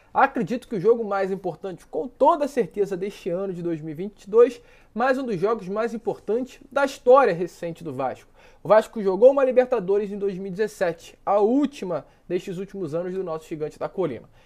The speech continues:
Em dois mil e dezoito, o Vasco ficou na Série A, mas não jogou nenhum jogo importante. Dois mil e dezenove, a mesma coisa. Dois mil e vinte, a mesma coisa, claro, ainda mais caindo pra uma Série B. Dois mil e vinte e um, nem se fala. Ou seja,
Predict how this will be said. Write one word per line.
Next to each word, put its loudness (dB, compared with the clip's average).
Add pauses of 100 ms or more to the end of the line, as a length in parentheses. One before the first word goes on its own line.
(160)
Em -10
dois 6
mil -6
e -8
dezoito, 2
o -16
Vasco -2
ficou -8
na -8
Série -4
A, 2
mas -6
não -4
jogou -6
nenhum -8
jogo -8
importante. -8 (260)
Dois -12
mil -8
e -8
dezenove, -2
a -6
mesma -8
coisa. 4 (240)
Dois -2
mil -6
e -6
vinte, -6
a -4
mesma -8
coisa, 4
claro, 0
ainda -6
mais -4
caindo -6
pra -20
uma -10
Série -6
B. 0 (320)
Dois 0
mil -6
e -6
vinte -8
e -2
um, -4 (380)
nem 6
se -6
fala. 6 (220)
Ou 10
seja, -2